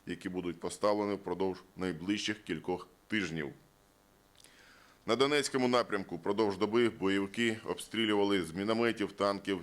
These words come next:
і стрілецької зброї наші позиції переважно в Мар'їнському та Ясинуватському в районі. Е, там же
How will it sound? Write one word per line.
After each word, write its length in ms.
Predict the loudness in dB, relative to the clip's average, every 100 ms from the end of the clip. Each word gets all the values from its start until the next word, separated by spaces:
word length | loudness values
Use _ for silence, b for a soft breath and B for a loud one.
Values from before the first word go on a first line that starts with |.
| -8
і 40 | -12
стрілецької 720 | -6 -2 -2 -2 -4 -4 -4
зброї 480 | 0 2 4 2 -2 B B -4
наші 440 | 0 0 0 -6
позиції 560 | -4 -4 -2 -2 -2 -2
переважно 680 | 0 0 2 2 2 -2 -2
в 160 | -4
Мар'їнському 760 | 0 2 2 0 -2 -4 -6 -4
та 260 | 0 0
Ясинуватському 840 | 0 -4 -6 0 2 2 -2 -8 -4
в 40 |
районі. 460 | -2 -2 -4 -4 -8 -12 -20 B B B B B B B B B B B _ _ -2
Е, 200 | 0 0
там 300 | 2 0 2
же 360 | 2 4 2